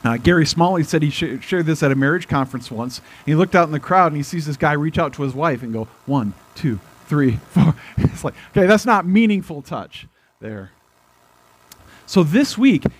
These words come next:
if you see somebody hurting, or especially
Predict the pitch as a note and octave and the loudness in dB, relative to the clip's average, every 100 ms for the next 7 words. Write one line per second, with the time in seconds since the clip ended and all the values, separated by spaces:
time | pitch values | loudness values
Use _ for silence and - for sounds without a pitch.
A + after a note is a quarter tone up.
0 | _ C3+ A#3+ C4+ - B3+ - A#3 A3 D3 | _ -8 -6 -6 -6 -8 -6 -8 -8 -8
1 | - B2 D#3+ A#3 A3 _ _ _ _ _ | -10 -10 -8 -10 -14 _ _ _ _ _
2 | _ _ - C#3 C3+ - C4 - F3 | _ _ -4 -4 -4 2 2 4 4